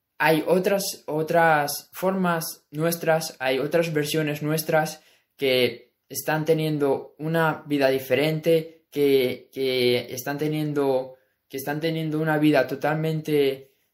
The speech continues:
pues, eh, diferente a la nuestra, porque han tomado diferentes, diferentes caminos y han tomado diferentes decisiones. Pero simplemente, pues, no lo podemos ver porque, claro, vivimos en universos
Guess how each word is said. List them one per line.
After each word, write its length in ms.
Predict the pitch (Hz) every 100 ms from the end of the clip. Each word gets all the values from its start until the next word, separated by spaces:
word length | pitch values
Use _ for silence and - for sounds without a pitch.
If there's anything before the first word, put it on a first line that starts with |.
| _ _
pues, 640 | 139 139 131 127 127 - _ _ _ _ _ _ _ _ _ _
eh, 580 | 135 139 131 127 123 120
diferente 520 | 123 123 135 160 180
a 40 | 156
la 120 | 135
nuestra, 580 | 151 180 202 196 208 - _ _ _ _
porque 640 | - 143 139 147 143 147 -
han 120 | 143 143
tomado 400 | 156 151 151 147
diferentes, 960 | 135 135 135 131 127 131 123 123 -
diferentes 600 | 123 123 127 131 131 139
caminos 480 | 123 135 151 156 156
y 20 |
han 100 | 135
tomado 300 | 131 139 139
diferentes 480 | 127 123 127 131 139
decisiones. 800 | 127 120 120 117 127 107 101 - _ _ _ _
Pero 240 | 160 170
simplemente, 560 | 165 147 143 143 143 139
pues, 480 | 120 120 - - _ 71 78 _ _ _ -
no 160 | 127
lo 120 | 147
podemos 320 | 139 139 139 139
ver 240 | 160 165
porque, 320 | 131 127 120
claro, 260 | 139 139 107
vivimos 500 | 120 135 139 139 -
en 240 | 127 131
universos 680 | 131 131 123 131 135 127